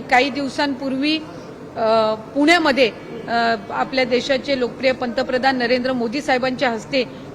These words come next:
काही विविध विकास कामांची भूमिपूजन होती. त्याच्यामध्ये काही लाडकी बहिणींसोबत सुद्धा संवाद त्यांचा होता,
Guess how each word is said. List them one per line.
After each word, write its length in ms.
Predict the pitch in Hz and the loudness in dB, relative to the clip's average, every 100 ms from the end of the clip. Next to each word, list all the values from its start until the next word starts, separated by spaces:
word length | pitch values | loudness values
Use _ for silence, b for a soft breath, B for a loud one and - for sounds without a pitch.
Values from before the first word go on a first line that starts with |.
| - | 0
काही 140 | 254 | 2
विविध 360 | 262 269 311 339 | 2 2 4 4
विकास 380 | 302 294 294 | 2 2 0
कामांची 400 | - 285 277 269 | 2 0 2 -2
भूमिपूजन 600 | 302 254 247 262 269 262 | -2 0 0 -2 -4 -4
होती. 240 | 269 233 262 B B B - | -4 -4 -8 B B B -6
त्याच्यामध्ये 440 | 233 285 277 277 | 0 2 2 0
काही 240 | 302 302 294 | 2 2 6
लाडकी 340 | 254 240 285 | 4 4 -2
बहिणींसोबत 720 | 262 254 262 269 277 262 269 | 0 2 0 0 -2 -2 -2
सुद्धा 300 | - 233 277 | -6 0 2
संवाद 380 | - 240 233 262 | 2 -2 2 2
त्यांचा 340 | 262 247 240 | 2 -4 -2
होता, 300 | 262 226 240 | -2 2 2